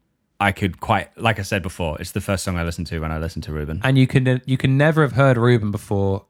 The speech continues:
Speaker 2: and not need context to enjoy it.
Speaker 1: No.
Speaker 2: I think if you put Let's Stop Hanging Out on at a party where people wouldn't necessarily know it,
Speaker 1: Mm-hmm.
Speaker 2: it would still go down well. If you put on We're All Going Home in an Ambulance at a party, you'd,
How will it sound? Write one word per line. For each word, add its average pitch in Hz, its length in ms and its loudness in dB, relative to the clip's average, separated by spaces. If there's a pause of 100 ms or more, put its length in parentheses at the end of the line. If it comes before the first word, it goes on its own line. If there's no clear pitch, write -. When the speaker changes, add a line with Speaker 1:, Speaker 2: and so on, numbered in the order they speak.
Speaker 2:
and 101 440 0 (120)
not 107 280 2
need 107 280 2
context 104 500 0
to - 80 0
enjoy 98 320 4
it. 90 160 -6 (180)
Speaker 1:
No. 90 220 0 (320)
Speaker 2:
I 123 60 4
think 143 160 4
if 131 100 2
you 131 80 2
put 143 340 2 (120)
Let's 127 160 0
Stop 120 140 -2
Hanging 120 200 2
Out 120 160 2
on 107 240 0
at 113 140 0
a - 40 0
party 113 360 2
where 104 300 2 (120)
people 104 240 2
wouldn't 107 240 2
necessarily 104 380 2
know 113 180 4
it, 139 240 2
Speaker 1:
Mm-hmm. 107 260 -4
Speaker 2:
it 117 40 2
would 110 100 0
still 113 160 2
go 104 140 4
down 107 260 2
well. 92 260 -6 (460)
If - 120 -14
you 147 80 8
put 180 200 4
on 135 440 2 (140)
We're 123 100 2
All 123 60 4
Going 117 160 2
Home 117 120 4
in 110 60 2
an 107 80 0
Ambulance 107 540 0
at 110 140 2
a - 20 0
party, 101 520 2 (200)
you'd, 113 280 6